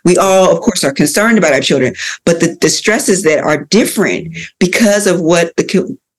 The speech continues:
the, the community as a whole, how they, um, how they don't honor us as, as,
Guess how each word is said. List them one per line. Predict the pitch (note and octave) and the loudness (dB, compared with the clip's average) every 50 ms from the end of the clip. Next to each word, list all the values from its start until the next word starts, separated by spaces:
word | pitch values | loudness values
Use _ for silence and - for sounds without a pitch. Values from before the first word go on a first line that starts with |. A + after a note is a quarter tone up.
| _ - | _ -4
the, | F3+ - - - - | -4 -4 -4 -2 -2
the | F3 F3 | -2 0
community | - G#3+ F3 E3+ F#3+ A#3 C#4 C4+ F#3+ D3 C3 A#2+ C#3 - - - - - _ - | 2 4 4 4 4 4 4 2 2 2 2 0 0 -2 -4 -8 -16 -12 _ -4
as | D#3+ - E3 | -2 0 0
a | E3 | 0
whole, | E3 - - G#3+ A3 C#4 A3 D#3+ C#3+ C#3 C#3+ - - - - - - - - - - _ _ _ _ _ _ - | -2 0 0 2 2 4 4 4 4 4 2 0 -2 -8 -14 -20 -20 -20 -20 -20 -20 _ _ _ _ _ _ -2
how | F#3+ G3 G#3+ G3+ G3 | 0 0 2 2 2
they, | F#3+ F#3 F3+ E3+ D#3+ - | 2 2 2 2 2 2
um, | C#3+ E3 D#3+ D#3 D#3 D#3+ E3 E3 E3 | 2 2 2 2 2 4 4 2 2
how | F#3+ G3+ G3+ F#3 | 2 0 0 0
they | F#3 F3 F3 | 0 0 0
don't | F3 F3 F#3 F#3 F#3+ F#3+ F#3+ - - - _ - | 0 2 2 2 2 2 0 -2 -6 -8 _ -4
honor | E3 E3+ F3 F3+ F#3 E3 D3 C3+ C3+ B2+ - - | -2 0 0 0 0 0 2 2 0 0 0 0
us | C3 D#3 E3+ - | 0 0 0 0
as, | F3 C#3 C#3 C3 - - - | 0 0 0 -2 -4 -2 0
as, | D#3 D#3+ D#3 - | 0 0 0 -2